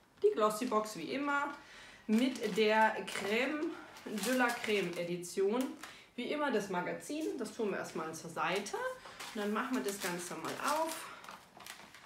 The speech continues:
Und da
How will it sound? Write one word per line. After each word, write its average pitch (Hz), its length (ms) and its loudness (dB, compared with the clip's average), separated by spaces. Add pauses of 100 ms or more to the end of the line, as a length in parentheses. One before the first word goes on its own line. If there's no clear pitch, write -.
(1000)
Und 202 520 2 (680)
da - 60 6